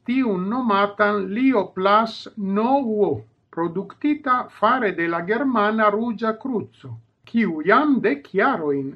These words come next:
estas uzata en la hospitaloj kaj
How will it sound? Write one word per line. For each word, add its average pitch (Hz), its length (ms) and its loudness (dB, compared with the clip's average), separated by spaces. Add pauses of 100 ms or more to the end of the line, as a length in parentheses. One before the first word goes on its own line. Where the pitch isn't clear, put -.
estas - 600 -4
uzata 170 600 -2
en 151 200 -10
la 123 160 -8
hospitaloj 226 880 -4 (460)
kaj 175 180 -2